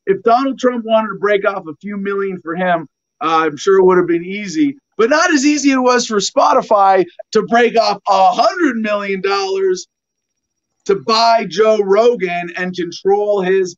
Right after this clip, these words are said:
platform, show, and audience, and to get his old episodes censored, like the one that I was on. How about that?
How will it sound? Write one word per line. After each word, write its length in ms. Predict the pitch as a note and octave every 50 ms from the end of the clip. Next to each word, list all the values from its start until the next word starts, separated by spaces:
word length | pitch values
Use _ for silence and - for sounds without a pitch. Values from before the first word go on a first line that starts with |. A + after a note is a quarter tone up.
| _
platform, 640 | - G3 G3 G3 F#3 - - - F3+ F3+ F3+ F3+ F3+ -
show, 460 | - - F#3+ F#3 F#3 F#3 F#3 F#3 F3
and 120 | E3 D#3+ D3+ -
audience, 640 | F3+ F#3 G#3 G#3+ G3+ F#3 E3 D3+ D3+ D3+ D3+ D3 _ _ _ _ _ _ _ _ _
and 440 | - F#3+ F#3+ F#3+ F#3+ F3+ F#3 F3+ F3+ _ -
to 100 | E3 -
get 240 | C#3 F3+ G#3 A3 G#3+
his 160 | G#3+ G#3+ G3+
old 240 | A3 A#3 A#3 A#3 A3+
episodes 580 | A3 A3+ A3+ A3 A3 - A3+ A3 G3+ G3+ - -
censored, 460 | A#3 A#3 B3+ B3+ B3 - D#3 C#3+ C3
like 220 | D3+ D#3+ E3+ E3+ -
the 100 | F3+ E3+
one 280 | F3 F#3+ G3 G3+ G#3 G3
that 100 | G3 C#4+
I 160 | G4 G4 G4 G4+
was 160 | E4+ G#3+ G#3+
on. 260 | G3+ F3+ D#3 C3+ C#3
How 100 | E3 F#3+
about 280 | G#3 A3+ A3+ A3 F3+ -
that? 240 | E3 D3 C3+ B2